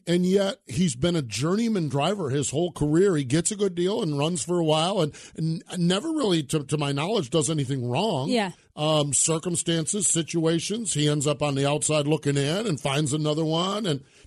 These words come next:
Speaker 1: and this deal here, this car, this is, was a new team when they kind of put it all
Speaker 2: Yeah.
Speaker 1: together, and they've just created this car that's just
Speaker 2: Yes.
Speaker 1: spectacular.
Speaker 2: Fast everywhere they go. And, you know, the great thing about Tim is he's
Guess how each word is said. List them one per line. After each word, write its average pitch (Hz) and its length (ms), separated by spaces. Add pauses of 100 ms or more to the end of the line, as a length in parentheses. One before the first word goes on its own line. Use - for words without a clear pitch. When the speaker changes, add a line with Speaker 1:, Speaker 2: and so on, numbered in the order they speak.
(160)
Speaker 1:
and 156 160
this 170 200
deal 202 180
here, 196 220
this 202 180
car, 180 260 (200)
this 156 160
is, 214 160
was 151 180
a 147 60
new 170 200
team 208 380
when 185 140
they 147 80
kind 147 200
of 127 60
put 165 160
it 147 60
all - 80
Speaker 2:
Yeah. - 120
Speaker 1:
together, 185 460 (320)
and 180 160
they've 170 160
just 170 260
created 170 600
this 143 160
car 254 600
that's 123 240
just 165 200
Speaker 2:
Yes. - 80
Speaker 1:
spectacular. 143 880
Speaker 2:
Fast 226 560
everywhere 214 460
they 196 140
go. 190 180
And, 254 120
you 294 60
know, 269 80
the 262 80
great 269 240
thing 269 100
about 233 200
Tim 247 180
is 226 140
he's 220 180